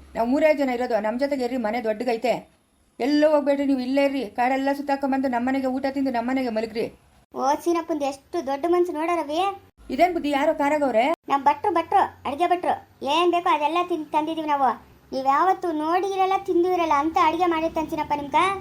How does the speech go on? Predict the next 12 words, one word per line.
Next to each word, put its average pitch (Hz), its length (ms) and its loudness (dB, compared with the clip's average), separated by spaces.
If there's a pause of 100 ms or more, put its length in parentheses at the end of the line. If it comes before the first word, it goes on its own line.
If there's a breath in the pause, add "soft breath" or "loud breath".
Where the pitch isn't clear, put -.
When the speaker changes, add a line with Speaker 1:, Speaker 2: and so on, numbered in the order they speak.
(140)
Speaker 1:
ಅದೆಲ್ಲ 302 300 4
ಏನ್ 277 320 2
ಬುದ್ಧಿ, 254 200 -6
ನಮ್ಮ 247 160 -2
ಮನೆಗ್ 277 180 0
ನಮ್ಮವಳು 269 300 0
ಇದ್ಲಲ್ಲ, 262 240 -2
ಎಲ್ಲ 233 260 0
ಮಾಡಿರ್ತಾ 262 360 -2
ಇದ್ಲಲ್ಲ. 208 240 0 (140)
Speaker 2:
ಇಲ್ಲ, 349 120 2
ಇಲ್ಲ, 392 180 4